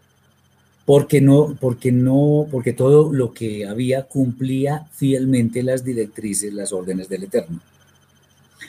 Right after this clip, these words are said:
¿Cuándo aparece el atributo de misericordia, o sea, el nombre de cuatro letras del Eterno, Yod, He, Vav, He? ¿Cuándo aparece? Cuando hace su entrada el hombre al mundo.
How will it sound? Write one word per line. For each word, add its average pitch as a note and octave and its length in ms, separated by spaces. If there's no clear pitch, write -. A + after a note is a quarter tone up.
¿Cuándo G3+ 300
aparece G3 480
el C#3+ 180
atributo C3+ 540
de D3+ 80
misericordia, A#2 680
o F#2+ 80
sea, A2 200
el A2+ 120
nombre A#2 260
de G#2+ 100
cuatro G2+ 300
letras G#2 280
del G#2+ 160
Eterno, C#3 440
Yod, B2+ 380
He, A#2+ 240
Vav, A2 320
He? F#2 180
¿Cuándo C3 280
aparece? C#3 440
Cuando G#2 760
hace F3+ 300
su F#3 160
entrada B2+ 520
el A2 140
hombre A2+ 460
al F2 140
mundo. E2+ 340